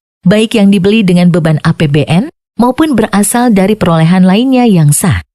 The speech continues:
Perolehan lain yang sah tersebut dirinci dalam empat bagian, yaitu barang yang diperoleh dari, pertama, hibah atau sumbangan atau sejenisnya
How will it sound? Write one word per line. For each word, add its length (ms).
Perolehan 400
lain 240
yang 240
sah 160
tersebut 400
dirinci 480
dalam 320
empat 320
bagian, 480
yaitu 400
barang 320
yang 80
diperoleh 480
dari, 480
pertama, 560
hibah 400
atau 80
sumbangan 560
atau 160
sejenisnya 800